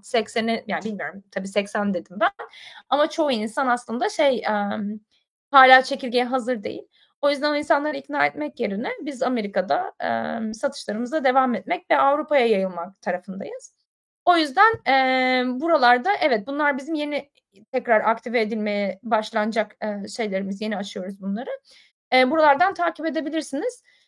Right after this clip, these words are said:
E, böylece hani yeni bir ürün olursa ki LinkedIn'den, e, Instagram'dan beni de takip edebilirsiniz. Ben sık sık Türkiye ile ilgili bu aralar haber vereceğim.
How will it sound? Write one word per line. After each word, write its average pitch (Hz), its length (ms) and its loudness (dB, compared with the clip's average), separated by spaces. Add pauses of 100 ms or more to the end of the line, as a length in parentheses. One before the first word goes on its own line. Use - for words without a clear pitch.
(160)
E, 254 380 6
böylece 285 520 2
hani 285 540 -2
yeni 269 200 -4
bir 254 140 -8
ürün 269 120 -6
olursa 302 520 -2
ki 269 180 -2
LinkedIn'den, 269 800 2
e, 233 300 -2
Instagram'dan 254 640 2
beni 277 160 2
de 294 80 -4
takip 214 320 0
edebilirsiniz. 202 640 -6
Ben 269 140 4
sık 269 240 -8
sık - 280 -12 (220)
Türkiye 269 320 -4
ile 254 120 0
ilgili 240 340 -6
bu 262 100 4
aralar 247 260 2
haber 262 340 2
vereceğim. 226 500 -4